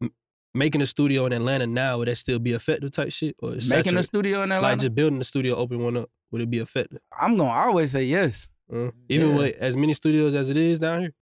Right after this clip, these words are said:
Speaker 2: Yeah, because, I mean, it's like, you know, it's just like a, a, a piece of art. A studio is a piece of art to me. You know what I'm saying? Every room is different. You know what I'm saying? Every room got a different vibe. So, hell yeah, shit. Don't never stop that shit. Keep,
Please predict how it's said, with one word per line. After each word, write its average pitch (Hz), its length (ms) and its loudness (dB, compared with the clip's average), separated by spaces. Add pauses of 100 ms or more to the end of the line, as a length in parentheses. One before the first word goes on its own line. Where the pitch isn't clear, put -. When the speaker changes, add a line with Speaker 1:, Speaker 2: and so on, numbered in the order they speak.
Speaker 2:
Yeah, 214 460 0
because, 170 440 2
I 170 120 4
mean, 185 320 2
it's 170 120 0
like, 160 480 2
you 190 140 -2
know, 185 380 0 (840)
it's 180 160 0
just 220 160 2
like 214 220 0
a, 151 80 2 (120)
a, 123 280 -2
a 123 80 0
piece 202 260 0
of 160 80 6
art. 170 260 4
A 135 60 2
studio 233 400 2
is 170 100 2
a 156 60 2
piece 190 240 0
of 180 60 4
art 202 280 2
to 143 80 2
me. 123 300 0
You 143 120 2
know 160 100 4
what 160 40 2
I'm 151 40 0
saying? 151 260 0
Every 170 280 4
room 190 420 2
is 151 100 2
different. 175 520 0
You 156 120 2
know 156 80 2
what 160 140 2
I'm 165 60 0
saying? 135 140 2
Every 160 220 4
room 170 160 2
got 175 160 2
a 147 60 0
different 156 360 0
vibe. 175 360 0 (500)
So, 123 360 -2 (520)
hell 185 220 0
yeah, 160 440 -2
shit. 110 460 -8 (380)
Don't 139 220 -2
never 202 200 2
stop 151 280 0
that 190 180 -2
shit. 175 260 0
Keep, 185 280 0